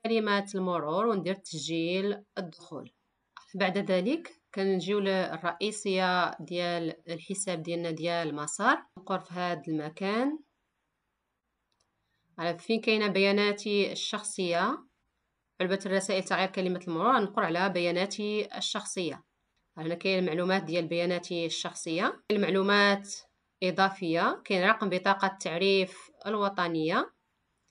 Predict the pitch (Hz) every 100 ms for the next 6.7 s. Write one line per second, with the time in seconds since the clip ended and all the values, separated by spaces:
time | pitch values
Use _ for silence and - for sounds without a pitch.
0 | _ _ _ _ _ _ - 170 175 196
1 | 190 190 180 175 180 185 190 180 180 185
2 | 180 180 180 175 170 175 160 165 - 170
3 | 156 175 214 277 262 _ _ _ _ _
4 | _ - 185 196 208 208 208 - 202 208
5 | 240 262 202 196 185 214 247 240 - _
6 | _ 226 - 208 160 147